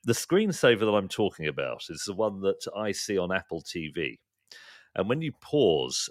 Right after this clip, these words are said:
a particular program for long enough, the screensaver comes on, and I've got a reasonably big television screen. And the one that really captures me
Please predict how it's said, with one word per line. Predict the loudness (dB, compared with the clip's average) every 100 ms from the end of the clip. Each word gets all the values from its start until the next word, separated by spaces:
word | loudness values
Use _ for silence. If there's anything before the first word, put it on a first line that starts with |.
| -4
a | -4
particular | -4 -8 -6 -6 -4 -4 -4
program | -6 0 2 2 0 -4 -6
for | -6 -4
long | 0 0
enough, | 0 -4 -8 -12 -10
the |
screensaver | -8 -6 -6 -6 -8 -4 -2 0 0 0 -2 _ _
comes | -4 -4 -2 -2
on, | -2 -2
and | -6 -6
I've | -2
got | -4 -4
a |
reasonably | -8 -8 -8 -10 -8 -12 -6
big | -6 -6 -8
television | -4 -4 -4 -8 -8
screen. | -10 -8 -6 -8 -12 _ -20 -20 -20 -20 _ _ -20 -6
And | 0
the | 0
one | 4 2 2
that | 0
really | 0 0 -2
captures | -6 -10 -6 -8 -6 -8
me | -10 -12